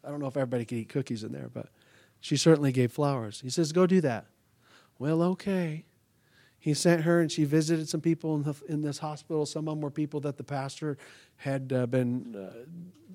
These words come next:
visiting himself. She visited each one of them, talked to them, prayed with them, and, and then when she came back and he visited and he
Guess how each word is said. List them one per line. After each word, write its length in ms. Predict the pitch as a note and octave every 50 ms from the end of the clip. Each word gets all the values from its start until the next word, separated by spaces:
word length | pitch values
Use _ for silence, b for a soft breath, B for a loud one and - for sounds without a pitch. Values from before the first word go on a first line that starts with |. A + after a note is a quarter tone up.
| - _ _ _ -
visiting 540 | F#3 B2 D3+ E3 D3+ - F3 D3+ D3+ D3 A#2+
himself. 600 | C#3+ C3 - - - D#3+ D3 C#3+ D3 - - b b b b b b b b b
She 220 | - - E3+ D#3+
visited 480 | D3+ E3+ E3+ D3+ D#3 E3 D3+ D3+ C#3+ D3
each 260 | D3+ D3 C#3 - -
one 140 | C#3 C#3 C#3
of 100 | C3 -
them, 140 | D3 C#3
talked 320 | - - C3 C3 C3 - -
to 100 | - D3+
them, 140 | C#3+ C#3 -
prayed 240 | - C#3 C#3 C3+
with 140 | C3 A#2+ -
them, 260 | - C#3 C3+ C3 C3
and, 140 | A#2+ G#2+ G#2+ - b b b b b b b b _ -
and 300 | B2 B2 A#2+ A#2 A#2 A#2
then 320 | A#2+ A#2+ A#2 A#2 A#2 A#2+
when 100 | A#2+ A2+
she 160 | - - C3
came 240 | - - D3 C#3 B2
back 320 | A#2+ C3 C#3 D3 D3 -
and 80 | C#3 A#2+
he 80 | B2 A#2+
visited 420 | A#2+ C3 C3 B2 C3 B2+ B2 -
and 120 | A#2+ A2+
he 460 | F#2+ C3 C#3 C3 A#2+ - - E4 C4+